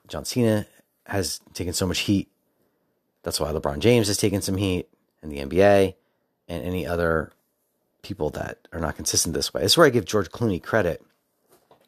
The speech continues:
Um, there may be people that disagree with George Clooney's, um, politics and whatnot, but George Clooney has gone to, he's been arrested for standing up for Tibet. You know, he drives, like, a real tiny car,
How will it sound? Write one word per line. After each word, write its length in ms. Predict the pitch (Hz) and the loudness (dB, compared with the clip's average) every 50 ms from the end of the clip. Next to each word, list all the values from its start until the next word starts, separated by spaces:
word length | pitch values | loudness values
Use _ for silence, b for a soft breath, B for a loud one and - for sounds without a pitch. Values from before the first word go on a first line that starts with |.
| _ _ _ _ _ _ _ _ _ _ _ _ _ _ _ _ _ _ _ _ _ _ _ _ - | _ _ _ _ _ _ _ _ _ _ _ _ _ _ _ _ _ _ _ _ _ _ _ _ -6
Um, 340 | 85 80 73 65 58 - - | -4 -4 -4 -4 -6 -10 -2
there 140 | - 120 131 | 2 4 6
may 120 | 143 139 | 6 6
be 60 | 120 | 6
people 140 | 127 127 117 | 6 6 6
that 140 | 110 107 - | 6 4 2
disagree 300 | - - - - 104 104 | 0 -2 0 0 2 2
with 120 | 104 98 | 2 2
George 200 | - 101 92 85 | 0 -2 -2 -2
Clooney's, 480 | - - 110 101 95 95 90 80 - - | -2 -4 -2 -2 -2 -2 -2 -4 -6 -8
um, 400 | - - 65 - - - - - - | -10 -12 -14 -16 -18 -20 -20 -6 2
politics 480 | - 147 147 139 - 156 147 - - | 4 4 4 6 4 2 2 2 0
and 100 | 110 101 | -2 0
whatnot, 400 | 101 120 123 123 117 117 113 - - _ _ _ _ _ _ _ _ _ - | 0 2 4 4 4 4 2 0 -4 _ _ _ _ _ _ _ _ _ -4
but 120 | 120 117 | 0 4
George 200 | - 151 151 - | 4 4 4 4
Clooney 380 | - 160 165 160 131 110 101 90 | 4 4 6 6 4 2 0 0
has 300 | 95 104 107 107 101 - | 2 2 2 2 0 0
gone 320 | - 113 113 110 107 98 | 0 2 2 2 0 -2
to, 280 | - - - 104 95 80 | -4 -4 -4 -4 -4 -4
he's 180 | 80 95 90 | -4 -6 -2
been 100 | 120 143 | 2 4
arrested 400 | 131 101 120 151 - - 95 80 | 4 6 4 4 2 0 -4 -4
for 140 | - - 95 | -2 -4 -2
standing 280 | - - 110 107 110 107 | 0 0 0 0 0 0
up 80 | 95 | -2
for 100 | - 101 | -4 -8
Tibet. 420 | 104 - - 117 123 - - - _ _ _ _ _ _ _ _ _ _ | -6 0 2 4 4 2 0 -4 _ _ _ _ _ _ _ _ _ _
You 80 | - 95 | -6 -4
know, 100 | 95 90 | -2 -2
he 160 | 87 104 117 | -2 -2 -2
drives, 400 | 104 - 113 117 139 139 110 95 | 2 4 6 6 8 6 6 4
like, 140 | 98 92 - | 0 -2 -2
a 40 | 101 | -2
real 200 | 90 107 107 98 | 0 0 0 -2
tiny 400 | - - - 113 110 110 104 - | -2 -4 -2 -2 0 0 -2 -2
car, 480 | - - 117 120 117 95 80 78 - | 0 2 4 4 4 4 2 0 -4